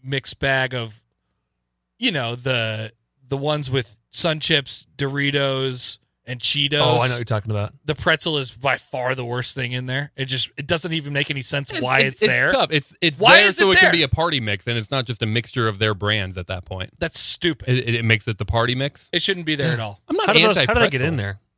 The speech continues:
Speaker 2: I feel like they sneak in there. I'm not <laughs> anti-pretzel. Um, yeah, how do they sneak in there?
Speaker 1: I don't know. It doesn't make any sense.
Speaker 2: It's like there's cheesy deliciousness
Speaker 1: Right.
Speaker 2: with everything. Sun Chips, Doritos, Cheetos.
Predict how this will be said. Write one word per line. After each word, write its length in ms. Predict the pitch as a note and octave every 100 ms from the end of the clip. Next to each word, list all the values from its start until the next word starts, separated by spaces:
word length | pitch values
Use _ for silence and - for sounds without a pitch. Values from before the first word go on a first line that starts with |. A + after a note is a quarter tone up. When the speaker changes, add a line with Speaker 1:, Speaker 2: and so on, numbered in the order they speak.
| -
Speaker 2:
I 40 |
feel 100 | E3+
like 100 | C#4+
they 80 | D3
sneak 360 | A2+ - E3 -
in 100 | D3
there. 220 | G#2+ F#2+ - -
I'm 80 |
not 120 | G3 A#3
<laughs> 100 | D#3
anti-pretzel. 600 | E3+ B2+ B2+ B2+ G#2+ _ _ _ _
Um, 320 | D#3+ F3+ C3 A2 _ _ -
yeah, 80 | A#3
how 120 | C4+
do 60 | E4+
they 120 | E4+
sneak 300 | - C#4+ -
in 120 | C#4
there? 220 | D3 F#2 _ _ -
Speaker 1:
I 40 |
don't 100 | C#3
know. 60 | C#3
It 80 | -
doesn't 240 | D#3+ C#3+
make 140 | C#3 B2
any 100 | A2+
sense. 220 | - G2+
Speaker 2:
It's 100 | D3+
like 120 | F3+
there's 160 | D#3+ C#3
cheesy 360 | - A#3 A3+ A#3
deliciousness 680 | D#3 E3 C#3 B2+ A2+ - - _
Speaker 1:
Right. 180 | G#2 -
Speaker 2:
with 100 | C3+ F3+
everything. 420 | D3+ B2 A2 A#2 -
Sun 180 | C3
Chips, 340 | C3 C#3 - - _
Doritos, 460 | A2+ A2+ A2+ C3+ - _ -
Cheetos. 440 | - A2+ A#2 C3+